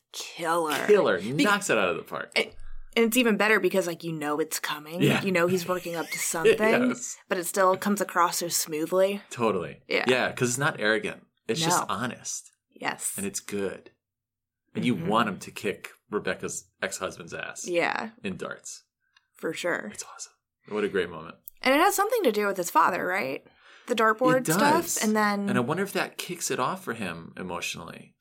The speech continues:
Speaker 1: Maybe.
Speaker 2: And that's why we go into season two with the panic attack.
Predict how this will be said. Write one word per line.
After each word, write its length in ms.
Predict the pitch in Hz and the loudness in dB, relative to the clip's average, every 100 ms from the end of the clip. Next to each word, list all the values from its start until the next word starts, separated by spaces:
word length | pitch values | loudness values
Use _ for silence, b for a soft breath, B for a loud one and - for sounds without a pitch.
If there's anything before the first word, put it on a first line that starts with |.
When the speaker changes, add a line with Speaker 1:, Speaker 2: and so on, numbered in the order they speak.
| _ | _
Speaker 1:
Maybe. 500 | 202 180 170 285 - - - - _ | -4 -2 2 0 -2 -8 -20 -20 _
Speaker 2:
And 140 | 101 104 | -8 -6
that's 200 | 101 - | -6 -4
why 380 | 104 95 92 - | -2 0 -2 -4
we 120 | - | -10
go 180 | 95 95 | -8 -6
into 200 | 92 - | -6 -8
season 320 | 87 101 90 82 | -6 -6 -8 -8
two 280 | - 90 | -4 -4
with 360 | 82 78 - - _ _ _ | -4 -8 -12 -20 _ _ _
the 60 | |
panic 380 | - - - - | -16 -12 -12 -14
attack. 560 | - - - - - | -20 -16 -16 -16 -20